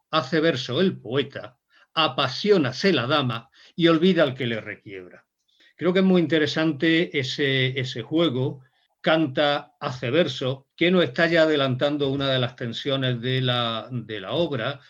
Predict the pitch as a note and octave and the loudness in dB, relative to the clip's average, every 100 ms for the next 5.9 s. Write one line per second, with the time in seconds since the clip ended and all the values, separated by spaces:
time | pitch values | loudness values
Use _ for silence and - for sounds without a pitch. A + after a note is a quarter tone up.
0 | _ B2+ B2 C#3+ C3+ B2 A2+ A2 G2+ G#2 | _ -10 -6 -4 -2 -2 -2 -6 -8 -4
1 | C3 C3 B2+ - A2 G#2+ - A#2+ G#2+ F3+ | -2 -2 -6 -10 -8 -10 -12 -8 2 2
2 | C3+ C3+ C3 _ _ - D3+ D#3+ C3 C3 | 2 -2 -8 _ _ -12 -4 -2 -2 -2
3 | D#3 C3 D3+ C3+ C3 A2+ A2 D3 D#3+ - | -4 -2 0 0 -2 -6 -2 -2 -2 -4
4 | C3 C3 - - E3 G3+ D3 C3+ C3 E3 | -8 -10 -10 -6 0 2 2 -2 -4 0
5 | F#3 F#3 D3 C3 D#3+ F3+ B2+ G2 | 2 2 2 0 2 2 0 -8